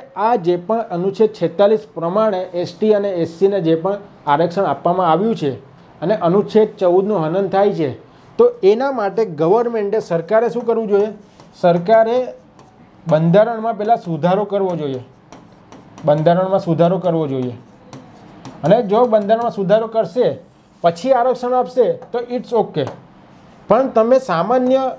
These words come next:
અધિનિયમ, સામાન્ય અધિનિયમ દ્વારા અથવા તો સામાન્ય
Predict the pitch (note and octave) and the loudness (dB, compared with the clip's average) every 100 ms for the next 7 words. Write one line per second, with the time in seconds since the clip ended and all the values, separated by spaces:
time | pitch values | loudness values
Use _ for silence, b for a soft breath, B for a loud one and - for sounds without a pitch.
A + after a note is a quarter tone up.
0 | - _ E3 D#3 A3 A#3+ A#3+ E3 B2+ - | -14 _ 0 2 0 2 2 2 -2 -4
1 | E3+ F#3+ A#3 A#3+ A#3 F3+ C#3+ G3+ A#3 A#3 | -2 0 0 0 0 -2 0 0 0 0
2 | A#3+ F#3+ E3+ F#3 G3+ C3+ - D#3 F3+ A3 | 0 2 4 4 2 -2 -6 -8 -4 -4
3 | F#3+ F3 G3 G#3+ A3+ | -2 -2 -2 -2 -2